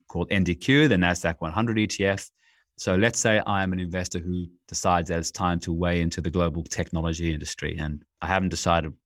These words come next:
exactly how to do it. I can go ahead and try buy the Apple shares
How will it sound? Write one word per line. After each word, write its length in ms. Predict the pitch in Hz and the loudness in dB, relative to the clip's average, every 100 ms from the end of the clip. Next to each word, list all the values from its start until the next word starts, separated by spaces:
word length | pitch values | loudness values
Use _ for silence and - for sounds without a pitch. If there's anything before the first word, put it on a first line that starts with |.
| _ _ _ _ - | _ _ _ _ -10
exactly 340 | 90 90 - | -2 -2 -2
how 160 | 82 82 | -2 -2
to 80 | 78 | 2
do 160 | 110 | 4
it. 80 | 110 | 6
I 80 | 87 | 4
can 160 | 85 85 | 2 0
go 140 | 85 | 0
ahead 180 | 82 80 | 0 -2
and 100 | 78 | -4
try 220 | - 80 | -4 -4
buy 180 | 71 73 | -4 -2
the 120 | 87 | 0
Apple 260 | 113 110 95 | 0 -2 -6
shares 480 | - 98 92 90 | -4 -2 -2 -4